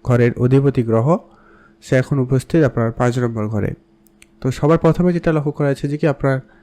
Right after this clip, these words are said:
ফ্যামিলি প্ল্যানিং বা সন্তানদের নিয়ে বা সন্তানকে নিয়ে যদি আপনার মনে কোনো প্রশ্ন ছিল যে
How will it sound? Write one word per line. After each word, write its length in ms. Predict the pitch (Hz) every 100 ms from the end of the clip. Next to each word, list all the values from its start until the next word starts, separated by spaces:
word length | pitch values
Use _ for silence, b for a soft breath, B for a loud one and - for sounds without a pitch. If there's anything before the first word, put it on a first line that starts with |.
| b b _ _
ফ্যামিলি 480 | - 151 160 175 175
প্ল্যানিং 380 | 160 127 117 110 104
বা 100 | 113 123
সন্তানদের 680 | - 143 151 165 160 156 160 156
নিয়ে 280 | 135 139 127
বা 120 | 123
সন্তানকে 640 | 123 131 139 147 156 151 156
নিয়ে 180 | 147 135
যদি 160 | 127 135
আপনার 240 | 120 139
মনে 140 | 135 139
কোনো 180 | 139 135
প্রশ্ন 400 | 135 127 - 151 147
ছিল 140 | 160 110 b b b b b _
যে 80 | 151